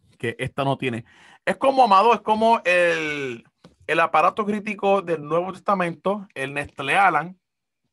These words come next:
No sé si ustedes lo conocen.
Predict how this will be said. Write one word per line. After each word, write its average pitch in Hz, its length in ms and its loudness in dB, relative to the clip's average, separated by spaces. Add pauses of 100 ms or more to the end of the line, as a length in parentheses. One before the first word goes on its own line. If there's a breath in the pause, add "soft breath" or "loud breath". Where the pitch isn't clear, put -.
(800)
No 120 180 -8
sé 170 120 -10
si 175 80 -12
ustedes 160 280 -2
lo 160 140 0
conocen. 156 560 0